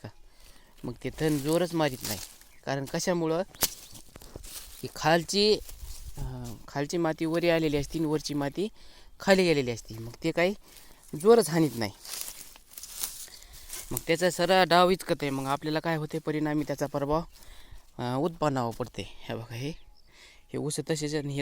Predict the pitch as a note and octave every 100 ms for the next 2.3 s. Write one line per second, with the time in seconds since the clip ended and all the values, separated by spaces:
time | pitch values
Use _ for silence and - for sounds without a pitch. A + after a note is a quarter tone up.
0 | - D#3+ D3+ C#3+ C3+ C#3 D#3 D3 B2+ C3
1 | B2+ B2 C#3 - C3+ - B2+ C#3 D#3+ D3
2 | C#3 A#2+ C3+